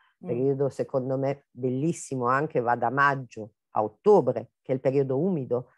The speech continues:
Speaker 2: perché salgono praticamente questa pressione con gli alisei, porta dell'umidità, ma c'è anche tutta una vegetazione che fiorisce, eccetera, fantastica. Cioè veramente, mm, si vedono delle cose straordinarie.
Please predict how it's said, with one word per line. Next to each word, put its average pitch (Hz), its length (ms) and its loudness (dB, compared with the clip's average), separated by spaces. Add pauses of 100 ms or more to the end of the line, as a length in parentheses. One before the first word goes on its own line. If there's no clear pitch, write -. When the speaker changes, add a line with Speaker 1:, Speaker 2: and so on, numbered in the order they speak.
(160)
Speaker 2:
perché 117 400 -8
salgono 135 580 0
praticamente 143 480 -6
questa 135 240 -6
pressione 139 460 -6
con 131 100 -4
gli 131 80 -2
alisei, 131 540 -4
porta 156 340 2
dell'umidità, 139 580 -2
ma 123 160 -4
c'è - 160 -8
anche 120 400 -6
tutta 139 460 -6 (280)
una 131 220 -6
vegetazione 123 680 -4
che - 140 -6
fiorisce, 123 600 -6
eccetera, 117 760 -6 (440)
fantastica. 104 840 -6 (400)
Cioè 120 160 -2
veramente, 127 720 0
mm, 117 420 -10
si - 140 -14
vedono 123 300 -2
delle 120 180 0
cose 127 260 -4
straordinarie. 113 680 -6